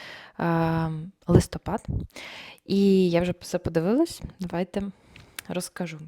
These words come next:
Перше, що у вас випадає, це лицар Пентаклівий перевернутий.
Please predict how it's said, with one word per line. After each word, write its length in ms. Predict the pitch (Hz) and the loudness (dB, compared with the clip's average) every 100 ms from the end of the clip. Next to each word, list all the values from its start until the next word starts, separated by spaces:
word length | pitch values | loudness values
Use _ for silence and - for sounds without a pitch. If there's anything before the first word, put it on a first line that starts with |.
| - | -2
Перше, 580 | 226 285 - 262 233 220 | 0 0 -4 -4 -2 -4
що 520 | - - 190 190 185 - - - - - | -8 -6 -4 -4 -6 -10 -20 -20 -20 -14
у 60 | |
вас 280 | 170 185 - | -8 -8 -8
випадає, 560 | 175 170 165 226 285 262 | -12 -10 -6 -4 0 0
це 400 | 262 - 185 185 | -2 -6 -4 -2
лицар 420 | 175 196 - 175 | -2 -4 -6 -12
Пентаклівий 800 | - 170 170 190 - 175 170 160 | -10 -10 -8 -8 -6 -4 -2 -4
перевернутий. 880 | - 170 165 214 277 269 - 214 | -4 -6 -2 -2 -2 -6 -4 -4